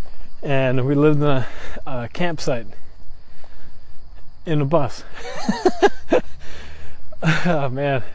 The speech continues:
I think, yeah, I don't know, <laughs> but it's just funny how life <laughs> works, like, living in a bus. But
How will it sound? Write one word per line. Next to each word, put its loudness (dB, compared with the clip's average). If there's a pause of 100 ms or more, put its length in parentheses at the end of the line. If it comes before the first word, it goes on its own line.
I 0
think, 0 (1700)
yeah, 2
I 2
don't 4
know, 0 (180)
<laughs> -2
but 2
it's 2
just 0 (520)
funny 0
how 2
life 2
<laughs> -
works, 0
like, 2 (1600)
living 2
in 4
a 4
bus. 4 (500)
But 4